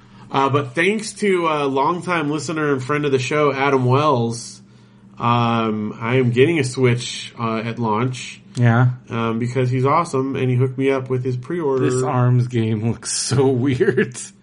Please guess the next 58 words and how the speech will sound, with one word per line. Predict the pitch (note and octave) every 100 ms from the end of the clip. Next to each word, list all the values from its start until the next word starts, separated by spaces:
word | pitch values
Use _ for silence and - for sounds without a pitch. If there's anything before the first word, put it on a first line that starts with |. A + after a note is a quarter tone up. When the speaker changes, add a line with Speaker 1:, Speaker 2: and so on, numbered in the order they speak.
| _ _ - - _ - -
Speaker 1:
I, | - -
I | G3
don't | G3+
know. | D#3
I, | B2 B2 C3+
I |
mean, | C#3 C#3+
I |
guess | C#3+ F3+ E3
when | D#3
you | C3
try | B2 D3 D3
it, | D#3+ C#3+ - - -
maybe | B2+ B2+ C3 C#3
it's, | B2+ - -
it, | - B2 - - -
it | C#3+ D3
could | F#3
be | F#3
fun. | G3 C#3 G2 - - -
It | F3+
looks | G3+ A#3+ -
like, | A#3+ F#3 - - - - -
it | F#3
looks | G#3 -
just | F#3+
like | F#3 D3
a |
mini | C#3 E3 D3
game, | A#2 A2+ G#2
though. | G#2
I | A#2+
don't | C3
know | C3 B2+ B2
if, | -
how | B2 B2
I | A2+
would | G#2+
feel | - A#2
about | G#2 G#2 G2+
paying | G#2+ G#2+ G2
Speaker 2:
Paying | F#2+ D#3 B2+
Speaker 1:
full | B2
price | G#2 G2
for | E3+
it. |
Yeah. | F#3
Speaker 2:
sixty | F2 - E3 D3+ C3
dollars? | C3 B2+ B2+ D3 E3 F3 F#3 F#3 - - - - -
'Cause | G3 F#3+
what? | A#3+ G3+
It's | C#3+ B2+
just | F#3+ -
like | F#3 D3+
you | D#3
punch | B2+ G3 G#3+ C#3+
each | B2 C3+
other. | A#2+ A2 G2+ G2+